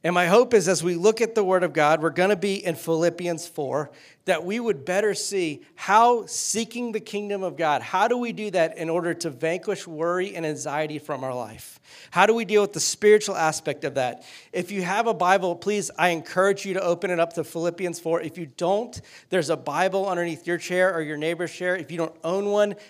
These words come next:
that is our gift to you. Take it.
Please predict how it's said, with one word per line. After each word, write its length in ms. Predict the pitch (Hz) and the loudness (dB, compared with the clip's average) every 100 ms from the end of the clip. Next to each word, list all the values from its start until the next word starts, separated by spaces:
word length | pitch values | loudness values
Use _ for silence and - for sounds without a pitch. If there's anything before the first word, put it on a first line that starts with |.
| _ | _
that 160 | 175 190 | 2 4
is 160 | 147 - | 2 -2
our 240 | 165 185 | 2 2
gift 300 | 170 180 170 | 2 -4 -6
to 100 | - | -10
you. 220 | 165 170 180 | -8 -8 -8
Take 400 | - 170 175 214 | -6 -4 -2 -2
it. 340 | 214 - - | -2 -4 -12